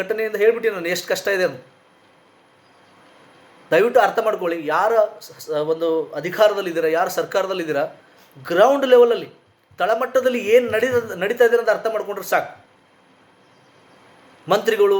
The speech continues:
ಅಧಿಕಾರಿಗಳು, ನಿಮ್ಮ ಹತ್ರ ಇದೆ, ನೂರಾರು ಕೋಟಿ ಇದೆ, ಲ್ಯಾವಿಶ್ ಲೈಫ್ ಮಾಡ್ತಾ ಇದ್ದೀರಾ. ಆ ಲ್ಯಾವಿಶ್ ಲೈಫ್ ಬೇಕಾಗಿಲ್ಲ. ನೀವು ಒಂದು ಶ್ರದ್ಧೆಯಿಂದ ಕೆಲಸ ಮಾಡಿ, ನೌಕರಿ ತುಂಬಿಕೊಂಡು ಮಕ್ಕಳಿಗೆ, ನೀವು ವಿದ್ಯಾರ್ಥಿಗಳಿಗೆ ನೌಕರಿ ಕೊಡಿಸಿದ್ದೆ ಆದಲ್ಲಿ ಅದೇ ಒಂದು ದೊಡ್ಡ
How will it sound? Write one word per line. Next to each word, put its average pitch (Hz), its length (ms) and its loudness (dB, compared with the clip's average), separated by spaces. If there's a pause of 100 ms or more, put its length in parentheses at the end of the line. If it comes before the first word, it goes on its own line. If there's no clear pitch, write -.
(100)
ಅಧಿಕಾರಿಗಳು, 208 460 2
ನಿಮ್ಮ 202 140 -6
ಹತ್ರ 226 180 2
ಇದೆ, 220 160 2
ನೂರಾರು 226 400 4
ಕೋಟಿ 220 220 0
ಇದೆ, 151 80 -6 (1200)
ಲ್ಯಾವಿಶ್ 202 420 2
ಲೈಫ್ 208 160 4 (100)
ಮಾಡ್ತಾ 202 240 -2
ಇದ್ದೀರಾ. 165 200 -6 (1160)
ಆ 165 80 2 (120)
ಲ್ಯಾವಿಶ್ 214 320 2
ಲೈಫ್ 247 240 2
ಬೇಕಾಗಿಲ್ಲ. 214 460 0
ನೀವು 220 180 -4
ಒಂದು 208 160 -4 (400)
ಶ್ರದ್ಧೆಯಿಂದ 240 420 4 (100)
ಕೆಲಸ 202 160 -2 (120)
ಮಾಡಿ, 160 160 -2 (560)
ನೌಕರಿ 196 400 0
ತುಂಬಿಕೊಂಡು 160 380 -2 (1600)
ಮಕ್ಕಳಿಗೆ, 233 420 4
ನೀವು 196 160 -4 (160)
ವಿದ್ಯಾರ್ಥಿಗಳಿಗೆ 214 640 0
ನೌಕರಿ 190 300 -4
ಕೊಡಿಸಿದ್ದೆ 196 360 -2
ಆದಲ್ಲಿ 196 260 -2
ಅದೇ 190 180 4
ಒಂದು 247 220 2
ದೊಡ್ಡ 208 120 -2